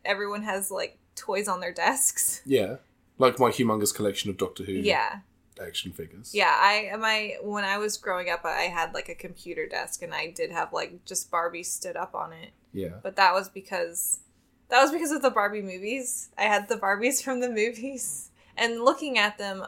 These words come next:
Speaker 1: I could feel the same joy that I felt watching the movies, looking at the dolls.
Speaker 2: That's interesting, 'cause you're touching on something that I think that they, they addressed very, in a very, not necessarily in-depth, but in a very interesting manner in The Toys Who Made Us on Netflix. Like,
Speaker 1: Mm-hmm.
Speaker 2: when they were talking about the Star Wars toys in, in particular, like,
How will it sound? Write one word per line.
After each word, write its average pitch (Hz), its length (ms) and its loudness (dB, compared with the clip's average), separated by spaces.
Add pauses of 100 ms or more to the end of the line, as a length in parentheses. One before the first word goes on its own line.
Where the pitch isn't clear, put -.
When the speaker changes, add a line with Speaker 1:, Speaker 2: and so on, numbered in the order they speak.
Speaker 1:
I 190 120 6
could 208 180 -4
feel 254 380 4
the 240 100 2
same 208 320 0
joy 185 360 0
that 175 120 0
I 165 120 2
felt 180 300 -2
watching 170 380 -4
the 170 80 -10
movies, 160 420 -10
looking 165 320 -8
at 135 200 -12 (240)
the 180 100 -4
dolls. 156 680 -2 (280)
Speaker 2:
That's 208 220 4
interesting, 220 400 6
'cause 165 100 6
you're 170 100 6
touching 190 320 8
on 175 120 8
something 143 380 6
that 113 100 6
I 123 80 4
think 123 220 2
that 123 200 2
they, 110 360 0
they 110 300 2
addressed 110 380 4
very, 120 400 8
in 120 60 0
a 117 60 0
very, 120 560 6 (260)
not 202 220 12
necessarily 156 400 10
in-depth, 127 500 6
but 131 100 6
in 117 100 0
a 117 40 0
very 131 260 8
interesting 143 420 2
manner 107 200 2
in 107 140 2
The 104 60 -2
Toys 113 300 0
Who 107 100 -2
Made 151 240 8
Us 98 160 4
on 104 120 0
Netflix. 131 480 2
Like, 104 80 4
Speaker 1:
Mm-hmm. 95 60 -2
Speaker 2:
when 117 80 0
they 120 80 4
were 117 100 -4
talking 117 280 -2
about 107 140 2
the 104 80 -4
Star 170 260 8
Wars 110 200 4
toys 98 320 0
in, 95 240 -6
in 104 120 -6
particular, 98 460 0
like, 92 240 -2